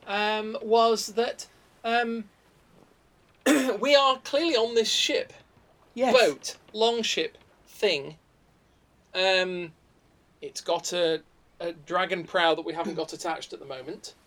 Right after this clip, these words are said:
Speaker 2: Mm-hmm.
Speaker 1: Um, it's got a big square sail. It's got shields down each side for the, for the, for the,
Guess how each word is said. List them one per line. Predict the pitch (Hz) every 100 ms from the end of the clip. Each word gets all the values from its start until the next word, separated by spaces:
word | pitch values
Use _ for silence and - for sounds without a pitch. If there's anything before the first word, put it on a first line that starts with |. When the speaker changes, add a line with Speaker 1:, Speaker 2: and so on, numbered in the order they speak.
| 190
Speaker 2:
Mm-hmm. | 196 240 294 294 _
Speaker 1:
Um, | 175 175 185 190 190 190 175 - _ _ _
it's | 160 160
got | - 139
a |
big | 143 170
square | - - 170 160
sail. | 156 - 147 165
It's | 151
got | - -
shields | - 160 160 -
down | 160 151 160
each | 165 -
side | 170 151 156 165 -
for | -
the, | 143 147 143
for | -
the, | 147 139 _ _
for | -
the, | 139 143